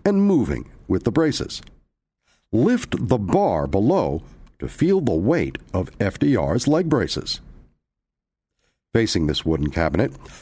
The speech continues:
turn around one hundred and eighty degrees and walk about four feet, and turn left. The three benches are now ahead of you on your left.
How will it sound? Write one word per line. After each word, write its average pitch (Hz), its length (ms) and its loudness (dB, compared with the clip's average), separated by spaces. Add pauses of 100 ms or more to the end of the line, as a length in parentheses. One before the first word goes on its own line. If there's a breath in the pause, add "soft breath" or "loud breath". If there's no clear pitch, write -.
(200 loud breath)
turn 214 180 2
around 151 460 2
one 180 160 2
hundred 165 380 2
and 107 140 2
eighty 139 240 2
degrees 104 640 2 (380 loud breath)
and 60 140 -8
walk 135 200 0
about 98 220 -2
four 120 260 0
feet, - 340 -4 (260)
and 104 200 -2
turn 147 220 0
left. 110 380 -2 (680)
The 78 120 -2
three 92 300 0
benches 107 420 -2
are 76 120 0
now 120 320 0 (220 loud breath)
ahead 180 320 0
of 92 140 -2
you 73 220 -2 (280)
on 82 160 0
your 120 120 2
left. - 320 -4